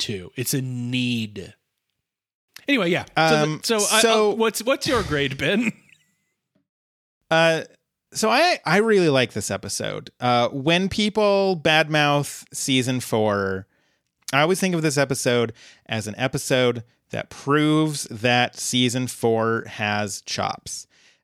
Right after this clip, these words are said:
Speaker 2: Um,
Speaker 1: Okay.
Speaker 2: and clearly that is not a universal thing because you gave it a C plus.
Speaker 1: Not even on,
Speaker 2: Um,
Speaker 1: universal on this podcast. <laughs>
Speaker 2: Not even on this podcast. But, um,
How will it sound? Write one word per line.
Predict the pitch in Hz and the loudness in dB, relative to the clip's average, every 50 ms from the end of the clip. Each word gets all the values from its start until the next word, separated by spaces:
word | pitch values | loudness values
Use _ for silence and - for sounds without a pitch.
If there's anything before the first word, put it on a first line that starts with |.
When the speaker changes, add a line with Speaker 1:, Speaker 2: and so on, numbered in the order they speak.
| _ _ | _ _
Speaker 2:
Um, | - 113 110 110 104 | -2 0 2 2 2
Speaker 1:
Okay. | 107 107 104 107 101 107 - _ _ _ _ _ _ _ - | 4 4 2 2 0 -4 -12 _ _ _ _ _ _ _ -4
Speaker 2:
and | 175 175 175 170 170 170 170 165 165 160 - - _ | 0 2 4 4 4 4 2 2 -2 -4 -6 -10 _
clearly | - - - 151 147 147 151 156 165 170 180 185 208 247 254 - | -16 -4 0 2 4 4 4 4 4 4 4 4 2 2 -2 -2
that | 135 131 127 120 | 0 2 2 2
is | 120 117 107 | 2 0 0
not | 120 117 117 113 | 0 0 0 0
a | 107 | 0
universal | 104 104 107 117 127 135 135 120 147 151 147 - - 170 160 160 165 170 175 190 202 - _ _ | -2 -2 -2 -2 -2 -2 0 0 0 -2 0 0 0 2 2 2 2 2 0 -2 -4 -8 _ _
thing | - - - 190 175 170 170 180 196 240 269 277 - | -20 -4 0 2 4 4 4 2 0 -2 -4 -4 -2
because | - 135 117 - 131 120 117 107 | -2 -2 0 2 2 2 2 0
you | 110 117 | -2 0
gave | 117 127 127 127 131 | 2 2 2 4 2
it | 143 | 0
a | 147 | 0
C | - - 175 185 | -2 -2 -4 -4
plus. | - - 143 135 151 190 - - - - | -2 0 0 2 2 0 -4 -6 -4 -2
Speaker 1:
Not | 190 202 220 240 | 2 2 2 2
even | 247 208 220 208 | 0 -2 0 0
on, | 214 226 - | 0 0 2
Speaker 2:
Um, | 127 127 - | 2 4 4
Speaker 1:
universal | 240 233 220 220 233 233 226 233 214 | 4 4 4 2 0 0 0 0 0
on | 214 226 240 | 0 0 2
this | 240 233 214 | 0 -2 -2
podcast. | - - 220 254 294 - - 170 117 - - 180 190 - - - - | -2 -2 -2 -2 -2 -4 -4 -6 -6 -6 -10 -6 -6 -6 -6 -4 -2
<laughs> | |
Speaker 2:
Not | 131 135 143 156 | 0 2 4 4
even | 180 208 226 220 | 4 2 2 2
on | 220 220 | 2 2
this | 220 233 220 - | 2 0 0 2
podcast. | - 160 139 127 113 - 120 117 107 95 - - - - _ - - - - _ _ _ _ _ _ - - _ | 2 2 2 2 0 -2 -4 -4 -4 -4 -6 -10 -12 -18 _ -20 -20 -20 -20 _ _ _ _ _ _ -20 -20 _
But, | - 190 190 160 123 107 - _ - - _ _ _ _ _ _ _ - | 0 2 2 2 2 0 -2 _ -16 -16 _ _ _ _ _ _ _ 0
um, | 139 143 139 139 135 135 139 139 | 0 2 2 2 0 0 -2 -6